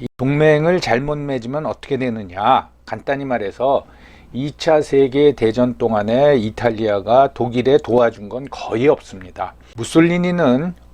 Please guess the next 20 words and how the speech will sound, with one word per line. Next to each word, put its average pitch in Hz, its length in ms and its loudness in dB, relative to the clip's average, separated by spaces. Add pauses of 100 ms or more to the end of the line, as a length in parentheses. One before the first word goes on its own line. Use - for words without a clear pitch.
(200)
거의 131 300 2
뭐 151 160 -2
죽을 127 320 -4
때까지 120 560 -4
히틀러의 170 880 4
골칫덩어리였습니다. 110 1400 -4 (400)
거의 127 280 4
뭐 151 320 2 (300)
엑스맨 160 540 -2
역할을 131 440 0
했다고 139 640 0 (140)
말할 131 140 4
수도 123 340 -10
있을 123 340 -10
정도입니다. 95 840 -12 (340)
그것에 143 480 2
대해서 123 300 -2
오늘 131 280 -6
알아보도록 104 720 -6
하겠습니다. 104 680 -4